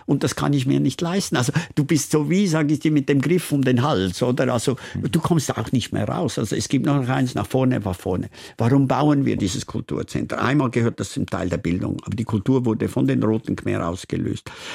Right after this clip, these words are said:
Speaker 1: Aber das Kulturcenter gibt uns wieder eine Möglichkeit, Geld zu holen aus den Kulturtöpfen. Es gibt andere Touristen, die zu uns kommen, weil sie natürlich an der Kultur interessiert sind, an Angkor Wat, an einer tausenddreihundert alten Geschichte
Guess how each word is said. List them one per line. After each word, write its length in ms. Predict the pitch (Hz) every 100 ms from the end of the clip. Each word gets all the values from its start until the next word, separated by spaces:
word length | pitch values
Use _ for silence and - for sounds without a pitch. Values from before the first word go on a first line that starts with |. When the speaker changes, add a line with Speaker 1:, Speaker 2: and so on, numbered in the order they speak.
| -
Speaker 1:
Aber 140 | - 139
das 160 | 131
Kulturcenter 720 | 147 127 190 220 - 190 160 -
gibt 260 | 170 156
uns 200 | 143 131
wieder 160 | 180 170
eine 100 | 139
Möglichkeit, 800 | 131 170 180 170 - 151 135 -
Geld 360 | 107 151 190
zu 200 | - 175
holen 360 | 185 185 190 175
aus 200 | 107 -
den 160 | -
Kulturtöpfen. 880 | - - - 180 - 185 196 - 190
Es 160 | 117 -
gibt 320 | 151 - -
andere 420 | 139 139 139 120
Touristen, 460 | - 131 151 - 120
die 160 | 117
zu 180 | - -
uns 380 | 131 233 247 -
kommen, 400 | - 202 202 165
weil 180 | 135 147
sie 140 | 156
natürlich 540 | 143 135 139 139 135 127
an 100 | 120
der 100 | 123
Kultur 460 | 147 127 180 220
interessiert 560 | 202 180 165 - 170 156
sind, 200 | 139 -
an 120 | 151
Angkor 380 | 175 165 196 175
Wat, 260 | 170 -
an 80 | 135
einer 260 | 120 123 -
tausenddreihundert 960 | 131 139 147 131 135 131 139 127 160
alten 300 | 131 123 123
Geschichte 520 | 117 107 143 - 175